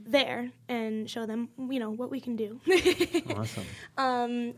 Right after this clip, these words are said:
Speaker 1: but yeah, I leave the beginning of June and I don't come back until, like, mid-August. So I'm really excited. I'm nervous. I'm really
Speaker 2: Yeah.
Speaker 1: nervous. <laughs>
Speaker 2: Yeah, no, that's
Speaker 1: It's all,
Speaker 2: natural.
Speaker 1: like, setting in 'cause I, I'm going, um, by myself. I mean, there's other,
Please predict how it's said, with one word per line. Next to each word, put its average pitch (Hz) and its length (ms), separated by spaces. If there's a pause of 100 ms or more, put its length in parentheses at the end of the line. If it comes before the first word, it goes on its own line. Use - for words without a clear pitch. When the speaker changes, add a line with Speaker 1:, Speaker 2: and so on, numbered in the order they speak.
(120)
Speaker 1:
but 254 120
yeah, 269 160
I 240 140
leave 247 800
the 240 60
beginning 240 380
of 220 120
June 254 380
and 254 140
I 240 100
don't 240 180
come 247 180
back 226 260
until, 233 580
like, 220 200
mid-August. 233 1040 (560)
So - 200
I'm 220 360
really 233 220
excited. 247 720 (320)
I'm 269 120
nervous. 240 480
I'm 247 100
really 254 200
Speaker 2:
Yeah. 247 100
Speaker 1:
nervous. 302 320
<laughs> 349 80
Speaker 2:
Yeah, 120 320
no, 151 220
that's 180 160
Speaker 1:
It's 285 100
all, 269 220
Speaker 2:
natural. 320 200
Speaker 1:
like, 202 60
setting 247 300
in 226 300
'cause 254 200
I, 226 420 (380)
I'm 294 140
going, 285 440
um, 226 300
by 277 140
myself. 233 440
I - 60
mean, 247 140
there's 247 200
other, 233 480